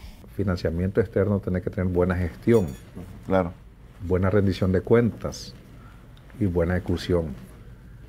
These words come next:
Speaker 1: Si no ejecu-, ejecutas bien, no vas a tener flujos. <coughs> Entonces,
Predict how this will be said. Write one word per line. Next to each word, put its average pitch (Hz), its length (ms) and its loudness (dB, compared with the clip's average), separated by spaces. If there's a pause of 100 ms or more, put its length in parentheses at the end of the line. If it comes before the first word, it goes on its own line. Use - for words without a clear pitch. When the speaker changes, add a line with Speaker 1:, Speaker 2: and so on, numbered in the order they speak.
(720)
Speaker 1:
Si 101 160 2
no 113 100 6
ejecu-, 143 240 4 (140)
ejecutas 120 520 2
bien, 110 400 6
no 98 140 4
vas 95 160 2
a - 20 -14
tener 95 320 2 (300)
flujos. 123 400 2 (1800)
<coughs> - 540 2 (1120)
Entonces, 127 500 6